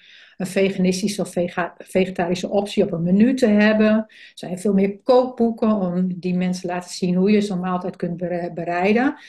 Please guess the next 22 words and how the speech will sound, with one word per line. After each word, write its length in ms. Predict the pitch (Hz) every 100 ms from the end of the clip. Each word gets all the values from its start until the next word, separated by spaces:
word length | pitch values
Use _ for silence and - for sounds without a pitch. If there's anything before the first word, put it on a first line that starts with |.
| - - -
Dus 180 | 208
als 240 | 208 247 269
er 80 | 247
meer 200 | 240 240
mensen 360 | 226 226 -
zijn 340 | - 202 190 185
die 240 | 196 196
deze 320 | 196 196 208
keuzes 420 | - 190 190 180
maken, 520 | - 208 247 220 180 180
wordt 180 | 220
het 140 | 233 -
ook 180 | 196 190
makkelijker 680 | 180 214 269 220 208 208 208
voor 140 | 202
anderen 460 | - 247 269 185 180
om 100 | 180
die 120 | 180
keuzes 440 | 180 165 - -
te 120 | -
maken, 340 | 165 160 165 233
omdat 440 | 226 214 214 -